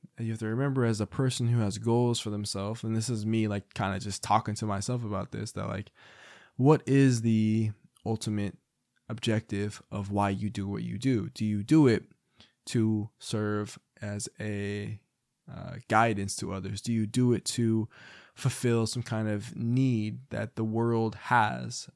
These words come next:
um, that you don't see being fulfilled by anyone else? And that's just what I try to do with the content, everything I do, podcasting,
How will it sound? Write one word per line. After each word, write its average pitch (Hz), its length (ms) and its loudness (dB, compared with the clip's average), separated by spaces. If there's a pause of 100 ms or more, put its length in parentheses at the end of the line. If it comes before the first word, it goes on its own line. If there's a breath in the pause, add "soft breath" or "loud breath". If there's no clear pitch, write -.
um, 107 460 -8
that 110 180 -2
you 117 140 0
don't 107 180 0
see 107 300 -4
being 110 240 -4
fulfilled 110 400 -4
by 95 100 -4
anyone 101 340 -2
else? 120 380 0 (500 soft breath)
And 107 380 -2
that's 127 240 0
just 143 160 -4
what 131 140 0
I 120 100 2
try 123 220 -2
to 117 100 0
do 113 240 0
with 110 380 -4 (240)
the - 80 -14
content, 117 600 0
everything 113 380 0
I 107 60 -4
do, 107 160 -2
podcasting, 101 960 -2